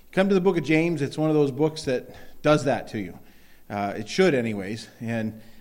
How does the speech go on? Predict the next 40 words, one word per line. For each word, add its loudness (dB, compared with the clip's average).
my 0
father-in-law 4
always 2
says -2
about -4
the -12
book -8
of -10
James, -4
he -8
wished -6
he -10
could -10
cut -2
it -4
out -2
of -8
his -8
Bible, 0
'cause, -6
uh, -4
it's -10
so -6
convicting -8
sometimes. -10
And, -6
but -4
there's 0
a -4
section -2
here, 2
just -14
wanna 0
look 0
at -2
James 0
four, 0
six -8
to -14
ten, -2